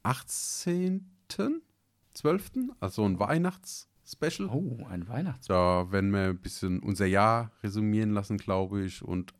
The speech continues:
Speaker 1: vielleicht kommt, seht ihr auch ein paar Neuheiten schon für nächstes Jahr mit Bildern von den Figuren und so. Ansonsten kann ich eigentlich nur sagen, ich wünsche euch alle frohes Fest, einen guten Rutsch. Ich sag, mit der Flaschenpost werden wir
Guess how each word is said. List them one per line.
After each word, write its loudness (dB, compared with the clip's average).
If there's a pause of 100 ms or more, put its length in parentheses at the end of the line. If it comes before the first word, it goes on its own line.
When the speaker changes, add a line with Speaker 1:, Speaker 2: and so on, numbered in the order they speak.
(140)
Speaker 1:
vielleicht -2
kommt, -4
seht -2
ihr 0
auch 2
ein 0
paar 2
Neuheiten 0
schon -2
für -2
nächstes -4
Jahr -2 (180)
mit -2
Bildern 0 (100)
von -2
den 0
Figuren -4
und -2
so. -6 (180)
Ansonsten 0 (180)
kann 2
ich -2
eigentlich 0
nur 2
sagen, -4 (280)
ich -8
wünsche -4
euch -2
alle 0
frohes -10
Fest, -6 (100)
einen -4
guten -2
Rutsch. -4
Ich -12
sag, 4
mit 4
der 2
Flaschenpost -2
werden 2
wir 2